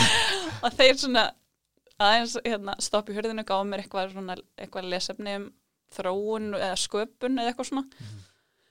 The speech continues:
Speaker 1: Og sagði að myndi senda eitthvað sem, sem sagt, enskumælandi, af því að ég var ekki fluðinni í dönsku á þeim
Speaker 2: Mm,
Speaker 1: tíma.
Speaker 2: já.
Speaker 1: Þannig að hún kom daginn eftir og ég svona fletti gegnum þetta, var ekkert eitthvað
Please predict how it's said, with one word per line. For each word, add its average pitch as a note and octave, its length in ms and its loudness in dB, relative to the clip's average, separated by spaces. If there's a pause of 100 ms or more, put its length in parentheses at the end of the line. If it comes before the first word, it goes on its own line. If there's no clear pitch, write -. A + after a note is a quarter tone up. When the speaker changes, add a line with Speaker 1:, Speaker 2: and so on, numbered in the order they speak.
(400)
Speaker 1:
Og G#3+ 80 -6
sagði A#3+ 160 6
að A#3 80 4
myndi A3+ 160 -2
senda C4 260 2
eitthvað A#3+ 220 -2
sem, A#3 240 0
sem A3 240 -2
sagt, - 120 -4
enskumælandi, F#3 680 -2 (500)
af F3 100 -14
því F3 80 -8
að D#3+ 80 -6
ég D#3+ 100 -6
var D#3+ 80 -10
ekki F#3 220 -14 (340)
fluðinni G3 560 4 (320)
í D3+ 80 -2
dönsku F#3 240 4
á F3 160 6
þeim G3+ 240 6
Speaker 2:
Mm, G#2 60 2
Speaker 1:
tíma. G#3 260 -2
Speaker 2:
já. E3 160 4 (800)
Speaker 1:
Þannig A3+ 260 0
að A3+ 120 2
hún D#4 140 0
kom A#3+ 280 -4 (160)
daginn F#3 220 2
eftir G3+ 280 -6
og F#3 80 -2
ég F#3+ 80 -4
svona F#3 180 -4
fletti - 540 -4
gegnum G3 440 -2
þetta, G3+ 220 0 (120)
var F#3 180 0
ekkert - 240 -12
eitthvað - 240 -14